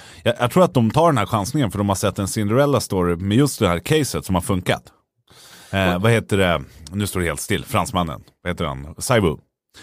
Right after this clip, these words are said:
Speaker 1: Han, han är ju liksom, folk trodde ju på F P L att han fuskade.
Speaker 2: Mm.
Speaker 1: Han, och jag trodde typ han gjorde det. Han, han var helt extrem och kommer att lika bra på LAN.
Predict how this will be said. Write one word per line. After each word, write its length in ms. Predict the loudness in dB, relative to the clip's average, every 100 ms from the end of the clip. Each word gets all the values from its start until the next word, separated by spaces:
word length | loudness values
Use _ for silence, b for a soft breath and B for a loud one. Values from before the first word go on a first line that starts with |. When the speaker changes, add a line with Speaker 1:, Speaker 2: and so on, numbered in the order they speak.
| B B
Speaker 1:
Han, 240 | B 0 2
han 200 | 2 4
är 40 |
ju 60 | 4
liksom, 380 | 4 0 -2 -2
folk 240 | -4 -2
trodde 200 | 0 2
ju 60 | 2
på 100 | 0
F 100 | -2
P 100 | 0
L 140 | 0 0
att 80 | -2
han 140 | -4
fuskade. 520 | -4 -6 -4 -4 -4 -8
Speaker 2:
Mm. 120 | -4
Speaker 1:
Han, 120 | -4
och 120 | -2 -4 -4
jag 340 | 0 2 2
trodde 240 | 2 -4 -4
typ 200 | -8 -2
han 120 | 0
gjorde 200 | 0 -4
det. 120 | -10 -16 B B B
Han, 180 | -2 2
han 140 | 4
var 80 | 4
helt 460 | 2 2 4 4 -2
extrem 540 | -8 -4 -2 -2 -4 -12 b b b
och 100 | 0
kommer 440 | 2 4 2 2
att 60 | 0
lika 400 | -4 -2 0 2
bra 160 | 0 2
på 60 |
LAN. 280 | 2 0 -2